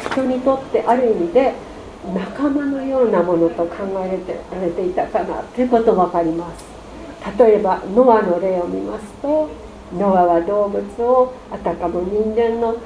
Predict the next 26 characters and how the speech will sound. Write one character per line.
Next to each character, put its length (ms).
仲 380
間 180
で 160
あ 140
る 140
か 200
の 140
よ 140
う 20
に 220
大 260
事 200
に 220
扱 360
っ 40
て 200
い 60
る 120
場 120
面 260
が 140
出 80
て 180
く 120
る 200
で 80